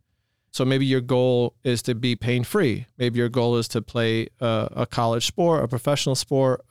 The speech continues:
be able to, we talked about it last time, like, play with your kids. So you have to have some sort of goal that will help you do the thing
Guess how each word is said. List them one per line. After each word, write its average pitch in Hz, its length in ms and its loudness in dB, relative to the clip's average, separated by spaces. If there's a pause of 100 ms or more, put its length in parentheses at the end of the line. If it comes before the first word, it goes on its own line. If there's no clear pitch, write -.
be 139 160 0
able 127 200 0
to, 123 340 0
we 120 100 0
talked 127 200 -2
about 120 180 0
it 113 40 -4
last 117 260 -2
time, 120 120 -2
like, 110 160 -2 (320)
play 123 160 -2
with 127 140 0
your 127 100 0
kids. - 640 -2
So 131 320 2
you 151 160 2
have 160 140 0
to 170 60 2
have 131 140 0
some 135 220 0
sort 135 220 0
of 120 100 -4
goal 135 460 0 (640)
that 131 240 0
will 123 160 4
help 151 400 -2
you 120 480 2 (640)
do 139 220 4
the 127 100 2
thing 120 520 0